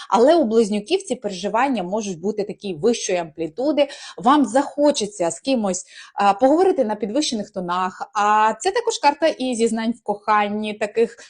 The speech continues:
е, дуже пристрасних стосунків і вияснянь, власне, стосунків, в яких ви можете переживати якісь емоції, і давно затаєні емоції зараз мають сенс вийти.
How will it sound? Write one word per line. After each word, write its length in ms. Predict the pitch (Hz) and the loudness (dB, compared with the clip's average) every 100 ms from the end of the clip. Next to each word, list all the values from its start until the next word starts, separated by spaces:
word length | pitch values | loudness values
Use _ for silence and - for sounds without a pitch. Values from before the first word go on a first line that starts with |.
| - - - - | -20 -20 -12 -2
е, 380 | 220 208 208 208 | 2 2 2 0
дуже 380 | 185 240 226 | -2 -2 0
пристрасних 840 | 247 - 240 262 - 269 - 247 240 | 0 2 4 4 2 -2 -2 -6 -8
стосунків 1040 | - 294 - - 233 233 220 214 220 208 - - | -6 -8 -8 -2 0 2 0 -2 -2 -2 -6 -4
і 260 | 294 - - | -4 -4 -8
вияснянь, 920 | 160 208 240 254 262 - 294 202 160 | -4 0 2 2 0 -2 -2 -2 -6
власне, 260 | 156 165 226 233 | -6 -4 -4 -6
стосунків, 640 | 214 - 202 - 156 156 104 | -12 -12 -16 -14 -14 -12 -12
в 40 | |
яких 300 | 180 196 - | -8 -8 -6
ви 200 | 190 294 | -4 -2
можете 400 | 269 220 277 277 | -2 -2 -2 -4
переживати 800 | 277 302 311 302 330 233 196 226 | 0 2 2 0 0 0 0 -2
якісь 300 | 214 220 196 | -4 -6 -8
емоції, 540 | 180 180 208 277 339 - - - | -6 -6 -6 -8 -10 -12 -20 -2
і 80 | 294 | 2
давно 380 | 269 311 311 269 | 6 6 6 4
затаєні 500 | 208 190 185 196 208 | 0 -2 -2 -2 -4
емоції 460 | 226 349 415 403 | 0 0 2 0
зараз 380 | 294 226 214 214 | 0 0 0 -2
мають 360 | 208 247 330 - | 0 0 0 -4
сенс 440 | - 170 233 - | -6 -6 -6 -10
вийти. 600 | 165 170 165 160 165 156 | -4 -2 -2 -4 -6 -6